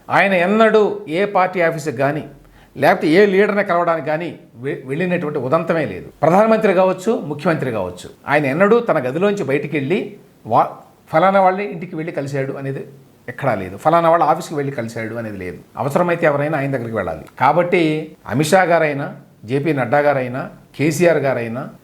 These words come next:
చంద్రబాబు నాయుడు గారైనా, ఎన్టీ రామారావు గారైనా అందరూ ఆయన దగ్గరికి వెళ్ళారు, కానీ ఆయన ఎన్నడూ వేరే వాళ్ళ దగ్గరికి వెళ్ళాలా. ఎందుకంటే "నేనేదో ఆశిస్తున్నాను వే-, వేరే వాళ్ళ దగ్గర నుంచి" అని చెప్పి అనుకోవడానికి వీల్లేదు.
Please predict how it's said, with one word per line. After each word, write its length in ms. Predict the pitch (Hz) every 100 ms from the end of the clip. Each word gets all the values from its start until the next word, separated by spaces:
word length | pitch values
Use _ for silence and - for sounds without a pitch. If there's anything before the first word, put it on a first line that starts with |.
| -
చంద్రబాబు 340 | 185 196 190
నాయుడు 200 | 175 156
గారైనా, 400 | 147 139 131 147 196
ఎన్టీ 220 | 156 165
రామారావు 340 | 147 131 123 107
గారైనా 300 | 90 85 69 - -
అందరూ 260 | 104 156 202
ఆయన 240 | 113 147
దగ్గరికి 280 | 180 175 165
వెళ్ళారు, 240 | 131 127
కానీ 260 | 113 110 110 -
ఆయన 180 | 117 113
ఎన్నడూ 340 | 107 127 143
వేరే 220 | 147 120
వాళ్ళ 160 | 117 98
దగ్గరికి 240 | 92 95
వెళ్ళాలా. 260 | 65 64 58 - -
ఎందుకంటే 680 | 123 147 143 135 123 117 - - - -
"నేనేదో 380 | 98 147 170 175
ఆశిస్తున్నాను 680 | 147 147 151 147 139 135 -
వే-, 200 | 131 127 -
వేరే 220 | 113 135
వాళ్ళ 140 | 135 123
దగ్గర 180 | 113
నుంచి" 320 | 104 104 101 120
అని 80 | 117
చెప్పి 180 | 139 110
అనుకోవడానికి 420 | 120 123 123 120
వీల్లేదు. 360 | 104 101 82